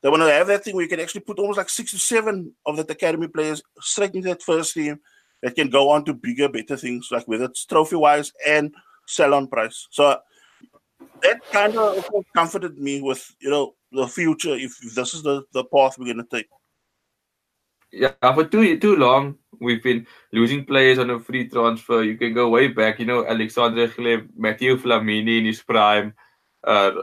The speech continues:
Speaker 2: Robin van Persie was almost, you know, in that situation where to sell him for cheap.
Speaker 1: Yeah.
Speaker 2: Like you mentioned, Sanchez, Nasri,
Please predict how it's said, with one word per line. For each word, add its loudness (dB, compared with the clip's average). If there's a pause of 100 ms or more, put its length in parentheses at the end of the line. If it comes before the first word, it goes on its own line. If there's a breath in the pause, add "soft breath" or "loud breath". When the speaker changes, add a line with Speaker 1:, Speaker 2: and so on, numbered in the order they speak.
(100)
Speaker 2:
Robin 0
van -2
Persie 0
was -2
almost, -4
you -8
know, -2
in -8
that -2
situation -6
where 0
to -16
sell 0
him -4
for -8
cheap. -4 (340)
Speaker 1:
Yeah. -8 (120)
Speaker 2:
Like 0
you 0
mentioned, -4
Sanchez, 0
Nasri, -2